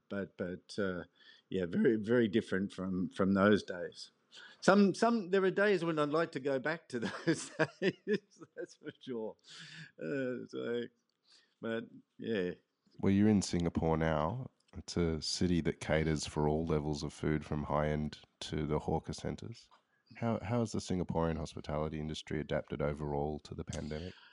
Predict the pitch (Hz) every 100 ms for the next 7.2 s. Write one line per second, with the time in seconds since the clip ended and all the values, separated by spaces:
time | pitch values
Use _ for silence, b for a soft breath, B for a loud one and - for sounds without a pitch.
0 | B B - 180 214 220 220 180 226 214
1 | 147 - - 151 123 113 104 107 107 151
2 | 131 - 110 127 139 143 - 120 107 101
3 | 87 - - 117 101 101 98 - 107 -
4 | 135 123 110 120 127 151 104 - - 107
5 | 107 90 104 85 98 95 90 - - 98
6 | 101 101 98 95 98 92 98 95 92 -
7 | - 113